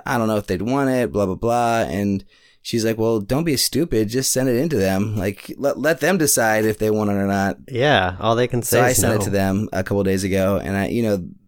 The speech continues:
Speaker 1: they, they haven't gotten back to me yet, but I, I, I don't know. I feel like they, they responded to me in, in exactly one week when I, uh, sent them Strange Things, so I wonder if they'll take a week to think about Brother first.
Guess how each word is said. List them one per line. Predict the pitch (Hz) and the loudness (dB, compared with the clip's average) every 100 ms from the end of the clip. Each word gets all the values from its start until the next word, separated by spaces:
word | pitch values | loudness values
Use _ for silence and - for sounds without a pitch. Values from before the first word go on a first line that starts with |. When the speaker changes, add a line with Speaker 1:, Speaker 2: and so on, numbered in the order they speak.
| _ _ | _ _
Speaker 1:
they, | 104 123 120 | -2 0 2
they | 85 | 0
haven't | 131 123 | 0 2
gotten | 113 107 | 0 2
back | 107 107 | 0 0
to | |
me | 120 117 | 0 0
yet, | 120 | 0
but | 110 117 - | 0 0 0
I, | 131 | -2
I, | |
I | 131 | -2
don't | - 143 135 | -2 -2 0
know. | 110 | 0
I | |
feel | - 185 | 0 0
like | 190 160 147 - _ _ - _ - | 2 2 -2 -10 _ _ -20 _ -2
they, | 143 156 | 0 2
they | 143 | 2
responded | 160 156 - 135 131 131 | 2 2 0 0 0 0
to | |
me | 123 110 | 0 0
in, | 104 | 0
in | - 101 | -2 -2
exactly | 104 107 110 131 - 123 | -2 -2 -2 -2 0 0
one | 110 107 107 | 2 0 2
week | 104 90 - | 0 -2 -2
when | 98 95 | -2 0
I, | 92 95 | 0 0
uh, | 95 90 | 0 0
sent | 87 107 101 | 0 -2 -2
them | 95 | -4
Strange | - 98 104 107 | -2 -2 -2 -2
Things, | 123 135 143 - | -2 0 0 0
so | 120 101 95 - | 0 2 2 -2
I | - 110 | -4 -2
wonder | 107 101 | 0 0
if | 98 | 0
they'll | 95 92 | 0 -2
take | 92 92 | -2 -2
a | - | -2
week | 95 98 104 | -2 -2 -4
to | |
think | - 101 | -6 -4
about | 92 90 76 | -2 -2 -2
Brother | 90 90 87 92 - _ | -2 0 0 -2 -10 _
first. | - 92 92 - - | -6 -4 -2 -6 -10